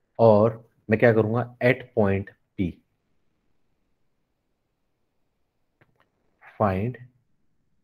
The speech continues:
slope of their tangents, slopes of their,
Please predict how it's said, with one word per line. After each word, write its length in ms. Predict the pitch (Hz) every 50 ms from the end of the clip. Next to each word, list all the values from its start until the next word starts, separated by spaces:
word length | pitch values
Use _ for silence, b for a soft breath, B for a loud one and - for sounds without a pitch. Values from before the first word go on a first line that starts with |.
| _ _ _ _ _ _ _ _ _ _ _ _ _ _ _ _ _ _ _ _ _ _ _ _ _ _ _ _ _ _ _ _ _ _ _ _ _ _ _ _ _ _ _ _ _ _ _ _ _ _ _ _ _ _ _ _ _ _
slope 540 | - - - - - 123 117 117 120 117 - - - 120
of 120 | 107 104 110 95
their 220 | 95 92 92 92 90 -
tangents, 500 | 95 90 95 - - - - 98 - - - - - - _ _ _ _ -
slopes 480 | - 107 95 92 95 98 95 - - - - - _ _ _ _ _ _ _ _ _
of 180 | - 104 113 120 - - _ _ _ _ 104 95 95
their, 220 | 98 90 87 -